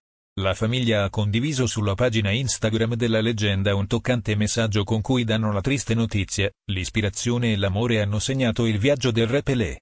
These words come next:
serenamente scomparso oggi. Nel suo viaggio, Edson ha incantato tutti con il suo genio nello sport, ha fermato una guerra,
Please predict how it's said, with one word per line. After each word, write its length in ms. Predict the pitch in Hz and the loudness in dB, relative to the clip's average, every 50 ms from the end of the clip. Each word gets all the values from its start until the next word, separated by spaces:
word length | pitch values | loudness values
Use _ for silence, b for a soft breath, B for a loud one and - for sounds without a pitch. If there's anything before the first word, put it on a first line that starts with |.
| _ _ _ | _ _ _
serenamente 680 | - - 117 110 110 113 117 113 117 120 117 - 117 | -6 -2 -2 0 2 2 2 2 0 0 0 0 -2
scomparso 680 | 104 - - 123 110 101 - 113 117 - - 139 123 | -2 0 0 -2 0 0 0 -2 -2 0 0 0 0
oggi. 380 | 90 67 65 60 - 67 62 58 - _ _ _ _ _ _ - 107 | -2 -4 -6 -12 -12 -12 -14 -14 -16 _ _ _ _ _ _ -4 -2
Nel 200 | 107 107 110 101 | 0 0 2 2
suo 160 | - - 120 | 2 0 0
viaggio, 520 | 104 95 104 92 90 85 85 92 107 117 - _ _ | 2 4 4 4 2 2 0 -2 -2 -2 -4 _ _
Edson 440 | - 117 117 113 107 113 - 123 120 | -2 -2 0 0 0 -2 -2 0 0
ha 100 | 123 120 | 0 0
incantato 680 | 120 117 110 - 135 127 110 - 139 135 123 - 127 | 0 0 0 2 0 0 2 0 0 0 0 -2 -2
tutti 300 | 107 - 139 - - 127 | -2 -2 -4 -2 -2 -2
con 180 | 113 - 113 107 | -2 0 0 0
il 140 | 107 104 101 | 0 -2 -2
suo 220 | - - 117 110 | -2 0 0 0
genio 280 | 101 110 123 117 117 113 | 2 0 0 2 2 0
nello 300 | 107 120 127 117 117 104 | 0 0 0 0 -2 -2
sport, 460 | - - 95 71 - - - - - - _ _ | -4 -6 -8 -8 -8 -12 -14 -16 -16 -16 _ _
ha 140 | - 120 120 | -4 -4 -2
fermato 480 | 113 - 117 113 123 131 127 113 - 107 | 0 0 0 0 0 -2 -2 0 0 0
una 160 | 104 101 107 | 0 0 0
guerra, 440 | 107 110 104 85 76 - 71 69 | 0 -2 -2 -4 -4 -6 -8 -10